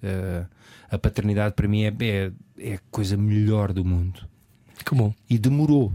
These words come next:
Speaker 1: e demorou. Eu sou o primeiro a admitir que demorou, porque nos primeiros
Speaker 2: Tu és muito honesto nisso. Eu, eu só vim para aqui
Speaker 1: Pá.
Speaker 2: porque sei que tu és honesto em relação a isto. E, e, e na altura eu ficava muito
Speaker 1: Quase ninguém fala sobre isto,
Speaker 2: Ninguém
Speaker 1: que é uma
Speaker 2: fala
Speaker 1: coisa.
Speaker 2: sobre isso.
Speaker 1: Mas
Speaker 2: E
Speaker 1: há livros escritos até sobre isso. Há,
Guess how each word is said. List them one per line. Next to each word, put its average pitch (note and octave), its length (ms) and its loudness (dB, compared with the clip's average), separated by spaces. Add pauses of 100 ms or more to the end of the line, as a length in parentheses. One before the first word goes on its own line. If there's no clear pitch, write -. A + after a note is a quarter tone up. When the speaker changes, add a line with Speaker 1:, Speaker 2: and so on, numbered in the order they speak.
(140)
Speaker 1:
e A#2 80 0
demorou. D3 500 0
Eu A2 140 -4
sou A2+ 220 -8
o - 20 -6
primeiro A2 380 -2
a - 20 -2
admitir A2 380 -4
que A2+ 100 -8
demorou, A#2 340 -2
porque - 200 -6
nos F#2 120 -2
primeiros G2 380 -2
Speaker 2:
Tu D3 60 4
és D3 80 6
muito E3 240 6
honesto B2+ 340 4
nisso. F#2 340 2
Eu, F#2+ 120 2
eu - 120 0
só G#2 160 2
vim G2+ 140 2
para G2 140 2
aqui G#2 100 0
Speaker 1:
Pá. - 60 2
Speaker 2:
porque - 140 0
sei A2 120 2
que - 60 -4
tu - 80 0
és G2 100 2
honesto F#2 240 0
em F2+ 40 -2
relação F2 260 0
a - 20 0
isto. E2 200 -4
E, G2 440 2
e, G2+ 200 4
e G2+ 40 2 (140)
na A2+ 160 4
altura A#2 300 2
eu A#2+ 40 4
ficava A2+ 340 0
muito A#2 220 4
Speaker 1:
Quase A#2+ 220 6
ninguém A#2 320 4
fala G#2+ 280 -2
sobre G2 300 -2
isto, C#3+ 100 6
Speaker 2:
Ninguém D#3+ 120 8
Speaker 1:
que D#3+ 60 8
é F3 80 10
uma G3 60 8
Speaker 2:
fala A#2 200 4
Speaker 1:
coisa. F#2+ 120 4
Speaker 2:
sobre F#2 220 2
isso. - 380 -2
Speaker 1:
Mas A2+ 140 6
Speaker 2:
E - 20 8
Speaker 1:
há B2 100 6
livros A#2+ 380 2
escritos A2 400 -2
até G#2+ 180 -4
sobre A2+ 300 -6
isso. - 280 -12
Há, B2 80 -6